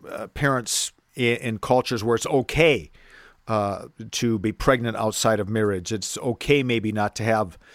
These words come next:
uh, a man in the house for you to survive and so on. And, and even still, the, the stories that uh, single parents will tell their children about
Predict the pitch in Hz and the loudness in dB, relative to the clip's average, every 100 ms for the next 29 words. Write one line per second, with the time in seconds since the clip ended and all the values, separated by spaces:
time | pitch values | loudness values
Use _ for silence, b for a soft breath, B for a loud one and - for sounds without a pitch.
0 | B B B B B - 107 107 98 98 | B B B B B -10 -4 -2 0 -2
1 | 92 - 120 120 123 127 120 113 101 123 | -6 -6 -2 2 2 0 0 0 2 4
2 | 113 110 - 117 110 101 101 - 98 101 | 4 2 -2 -2 0 -2 -2 -2 0 2
3 | 101 98 95 - 110 101 98 95 - 123 | 0 -2 -4 -2 -2 -2 -4 -6 -8 -8
4 | 120 131 123 147 139 120 - - 151 113 | -4 -4 -2 2 2 0 -2 4 4 4
5 | 101 - 113 - 139 120 117 104 - 110 | -2 -4 -4 -2 2 4 2 0 0 0
6 | 104 - B B B B B B 117 104 | 0 -2 B B B B B B 0 0
7 | 104 _ - - 147 120 - 127 117 - | 0 _ -8 -2 0 0 0 0 0 -2
8 | 110 - 117 110 107 101 - - 123 107 | -4 0 2 2 0 -2 -4 0 2 0
9 | 98 95 107 104 104 101 | -4 -6 -4 0 0 -2